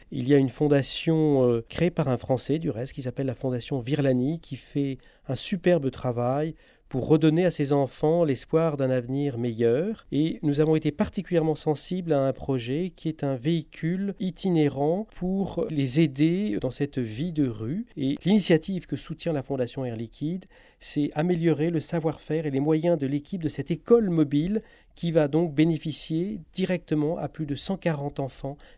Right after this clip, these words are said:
des rues, euh, de cette grande agglomération de Manille. Je citerai aussi la création d'un espace de lecture au sein de quatre écoles primaires pour améliorer, euh, l'accès à cette lecture et à l'écriture et à l'expression orale des enfants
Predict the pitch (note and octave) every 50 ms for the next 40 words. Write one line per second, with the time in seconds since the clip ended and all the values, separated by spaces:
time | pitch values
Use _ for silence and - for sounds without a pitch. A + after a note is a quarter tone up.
0 | - B2+ A#2+ B2 A#2+ B2 A2 B2 C#3 D3 D#3+ - - - - - - _ - -
1 | B2 B2 B2 B2 B2 A#2+ A#2+ A#2 - - C#3 B2+ A#2+ A#2+ - A2+ C3 D3+ C#3+ C3+
2 | A#2 G#2+ A2+ G#2+ A2+ A2+ A2+ A2 - - A#2+ A#2 A2+ G2+ G2 F#2+ G2 G2 - _
3 | _ _ _ _ _ - D3+ C3 F#3 G3+ - - A#3 G#3+ - - - - A3 G#3
4 | - - F3+ F3+ E3 - - - - - F3+ F3+ F#3 D#3 - - _ - A#2 A#2+
5 | - - F3+ E3 D#3+ - F#3 E3+ C#3 C3 C3+ B2+ - - D3 C3 A#2+ B2 A#2+ A#2
6 | B2 G#3 A#3+ - - - - D#3 D3+ E3+ A#3+ D#4+ - - - - - - - -
7 | - - D#3 D#3 D3 - F#3+ F3 C#3+ C3 - - A3+ G#3+ - F#3 E3 - F3 D#3
8 | C#3+ - - - D3+ D#3 D#3 D#3 D#3 D#3+ D#3 - _ - D3 C3 B2+ C3 C3+ C#3+
9 | C#3 C#3 C#3 C#3+ C#3 B2+ C#3 D3 D3 D3 C#3+ - - - - - - - - -
10 | - A2 B2 C3+ - - - G3 F3+ D3+ - - C3+ - - C3+ C#3 C#3 - -
11 | - - F#3+ F#3 E3 - - - E3+ E3 D#3+ D#3 D3+ - - D#3 D3 - - -
12 | E3 D#3+ D#3+ D#3 D3 - - B2+ B2 B2+ D3 - - - D#3+ - - D#3+ D3+ C#3+
13 | C3+ D3 C#3 B2+ C3 B2+ B2 C#3+ C#3 C#3 C#3 - - - - D3 D3+ D3+